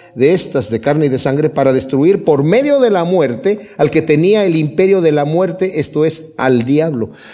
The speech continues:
Destruyó por medio de la muerte al que tenía el imperio de la muerte, que es el diablo, y librar a todos aquellos que por temor a la muerte estaban sujetos a vivir en esclavitud. ¡Qué increíble!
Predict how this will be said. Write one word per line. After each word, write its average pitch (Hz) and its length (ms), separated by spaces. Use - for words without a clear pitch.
Destruyó 151 560
por 240 160
medio 240 200
de 214 100
la 180 80
muerte 160 460
al 143 100
que 139 120
tenía 143 260
el 151 80
imperio 143 400
de 139 100
la 123 80
muerte, 135 380
que - 80
es 131 100
el 120 80
diablo, 123 380
y 156 120
librar 170 360
a 277 160
todos 254 320
aquellos 240 480
que 185 120
por 135 280
temor 143 400
a 440 100
la 208 100
muerte 143 640
estaban 156 380
sujetos 147 480
a 117 60
vivir 113 260
en 127 80
esclavitud. 98 760
¡Qué 196 80
increíble! 208 400